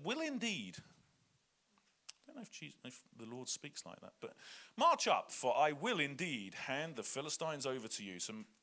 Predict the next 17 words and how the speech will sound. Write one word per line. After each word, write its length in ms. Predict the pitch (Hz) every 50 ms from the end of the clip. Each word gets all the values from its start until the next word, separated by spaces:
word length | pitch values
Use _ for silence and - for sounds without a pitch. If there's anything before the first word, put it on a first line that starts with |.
| - _ -
David 260 | - 101 113 110 107
marched 320 | 110 110 110 104 - - 175
up. 260 | 185 - - - - - - - - - - - -
Then 180 | 147 147 143
they 140 | 143 165 170
came 260 | - - 139 127 123
back 300 | 117 - 160 170 165 -
again 440 | 185 160 165 165 165 165 165 165 160
a 40 | 139
bit 180 | 131 117 - 135
later. 640 | 143 156 156 156 151 - 170 175 160 156 151 151 151
He 140 | 160 143 127
said, 340 | - - 127 120 120 - - - - - - - _ -
"Should 240 | - - - 175
I 180 | 180 170 165 156
march 380 | 147 156 190 226 269 - - 294
up?" 260 | - 120 - -